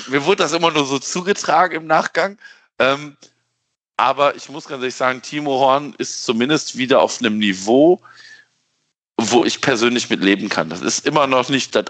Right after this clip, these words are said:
allerhöchste Bundesliga-Niveau, aber das ist jetzt nix, wo ich jetzt denke, oh je, oh je,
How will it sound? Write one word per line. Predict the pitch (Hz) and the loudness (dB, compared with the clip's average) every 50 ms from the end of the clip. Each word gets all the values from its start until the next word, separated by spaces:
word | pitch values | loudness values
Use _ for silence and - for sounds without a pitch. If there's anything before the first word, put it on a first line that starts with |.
| - - | -2 0
allerhöchste | 113 135 135 135 147 127 120 - - 110 | 2 2 2 2 2 0 -4 -4 -6 -8
Bundesliga-Niveau, | 101 123 139 165 175 - - 151 147 160 156 156 156 143 - 156 156 165 - _ - - _ _ _ _ _ _ _ - | -6 -6 -6 -6 -4 -2 -2 0 0 0 0 -2 -6 -8 -6 -6 -6 -6 -6 _ -14 -20 _ _ _ _ _ _ _ -4
aber | 107 110 123 135 127 | -2 0 0 0 0
das | 123 127 - | -2 -4 -8
ist | - - - | -8 -4 -2
jetzt | 127 123 - - 131 | -2 -2 -2 -4 -4
nix, | 139 156 143 - - - - | -4 -4 -2 -2 -2 -2 -2
wo | 123 123 139 | -2 -2 -4
ich | - - | -4 -4
jetzt | 127 110 - - - | -6 -6 -6 -4 -2
denke, | 123 127 139 127 - - 131 127 - - | -2 -2 -2 -2 0 2 2 2 2 2
oh | 117 113 | 0 2
je, | 107 107 131 139 - | 2 2 2 2 4
oh | - 110 | 2 0
je, | 101 92 107 110 120 120 117 | 0 2 2 2 2 2 0